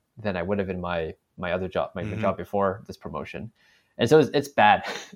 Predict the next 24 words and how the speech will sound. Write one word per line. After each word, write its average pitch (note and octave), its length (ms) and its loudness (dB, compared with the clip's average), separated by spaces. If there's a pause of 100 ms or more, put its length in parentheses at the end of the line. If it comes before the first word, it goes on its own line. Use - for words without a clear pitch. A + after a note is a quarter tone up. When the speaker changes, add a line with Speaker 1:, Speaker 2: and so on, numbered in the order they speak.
(580)
Speaker 1:
Like, C3 160 8
it's, B2 120 4
Speaker 2:
Wow. G2 120 0
Speaker 1:
it's A#2 120 2
not E3+ 220 6
good. C3 300 8
And, A#2+ 180 2
like, G#2+ 260 6 (200)
okay, D3+ 220 4
Speaker 2:
Wow. A2 80 6
Speaker 1:
there's, A#2 220 4
maybe C#3+ 280 6
there's A2+ 180 4
more A#2 140 4
money G2+ 240 2
in G2+ 100 2
it. G2+ 240 -2 (220)
You G#2+ 100 -6
know, F2 300 -2
I'll, F#2 200 -2
I'll, F2+ 360 -2
I'm G2 120 -12
definitely F#2+ 280 -6
gonna F2 240 -4